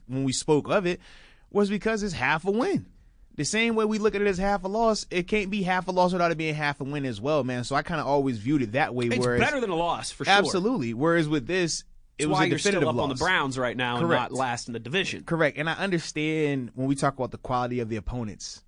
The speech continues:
Speaker 1: "Oh, man, it was the Lions, man. We should have just blew 'em out." But we have to remember, Mason Rudolph got the call that he was gonna be the starter less than twenty-four hours before kickoff. So it was like, man, when you're talking about best case in that situation, I think we got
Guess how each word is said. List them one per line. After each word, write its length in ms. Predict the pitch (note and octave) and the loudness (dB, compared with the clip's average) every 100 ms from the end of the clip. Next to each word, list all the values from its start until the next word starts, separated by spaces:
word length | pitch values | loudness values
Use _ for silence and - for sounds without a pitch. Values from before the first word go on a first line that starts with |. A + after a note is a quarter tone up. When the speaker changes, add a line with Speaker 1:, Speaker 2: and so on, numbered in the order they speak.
| _ - | _ -12
Speaker 1:
"Oh, 200 | C#3 A#2+ | -8 -8
man, 180 | A#2+ A2 | -8 -8
it 20 | |
was 120 | F#2+ | -10
the 60 | G2 | -10
Lions, 300 | A#2 G#2 F#2+ | -8 -8 -8
man. 80 | |
We 80 | A2+ | -6
should 140 | A#2 A2 | -6 -6
have 60 | |
just 100 | G2+ | -8
blew 160 | G2 A#2 | -4 -4
'em 80 | A#2+ | -2
out." 240 | B2 G2 | -4 -4
But 280 | D#3+ F#3 C#3 | -2 0 0
we 100 | D3 | 0
have 160 | D3 C#3+ | -2 -4
to 80 | |
remember, 280 | D3 F3 A#2 - - _ _ _ D3 | -6 -6 -6 -10 -20 _ _ _ -8
Mason 400 | G3+ G#3+ G#3 E3 | -4 -4 -4 -4
Rudolph 280 | G#3+ F#3 | -4 -4
got 220 | E3 F#3+ - | -6 -6 -4
the 100 | C#3+ | -4
call 440 | - F3+ G#3+ F#3 | -4 0 2 2
that 120 | D#3+ | 2
he 80 | E3+ | 0
was 120 | G#3 | 0
gonna 160 | F3 F3+ | -2 -2
be 80 | F#3+ | 0
the 160 | D#3 | 0
starter 460 | D3+ - A3 G3+ F3+ - - | -2 -2 0 2 0 -4 -12
less 260 | D3 G#3+ A#3 | -4 -2 -2
than 160 | G#3+ G#3 | -4 -4
twenty-four 500 | - A3+ A3 A3 G#3+ | -2 -2 -2 -2 -2
hours 380 | G#3+ A#3 G#3+ F#3 | 0 2 2 2
before 360 | G#3 A3 A#3+ | -2 0 -2
kickoff. 560 | A#3 C4+ C4+ A#2+ - - - - - - - - - _ _ - _ _ _ _ _ _ _ - | 0 -2 -2 -4 -6 -16 -20 -20 -20 -20 -20 -20 -20 _ _ -20 _ _ _ _ _ _ _ -8
So 300 | F#3+ A#3+ A3 | 2 6 8
it 120 | A#3 | 6
was 180 | A#3+ A3 | 4 2
like, 180 | A3+ G3 | 0 2
man, 180 | A#3+ | 0
when 100 | F#3 G3 | 2 0
you're 80 | |
talking 300 | - A#3 A3 | 2 2 2
about 420 | G#3+ G3+ F3 B2 C#3 | 0 0 -2 -2 -2
best 340 | G3+ G#3+ - | -2 -2 -4
case 460 | G#3+ G3+ G#3 - - - - | -2 -2 0 -2 -6 -10 0
in 320 | G3 G3 B2 | 2 2 0
that 340 | C3+ F#3+ - - | -2 -2 -6 -6
situation, 800 | - A3+ - D3+ F3 G#3+ A3 | -4 -2 -2 -2 0 -2 -4
I 100 | C#3+ F#3+ | -4 -4
think 220 | A3 E3+ | -4 -4
we 140 | F3+ | -4
got 320 | E3 C#3+ G3+ | -4 -2 -2